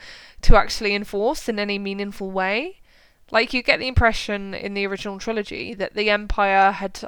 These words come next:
only recently become, like,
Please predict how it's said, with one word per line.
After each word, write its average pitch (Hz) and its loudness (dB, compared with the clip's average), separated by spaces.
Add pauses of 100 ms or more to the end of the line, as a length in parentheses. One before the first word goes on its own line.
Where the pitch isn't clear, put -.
(220)
only 226 -4
recently 208 -8
become, 233 -8
like, 220 -4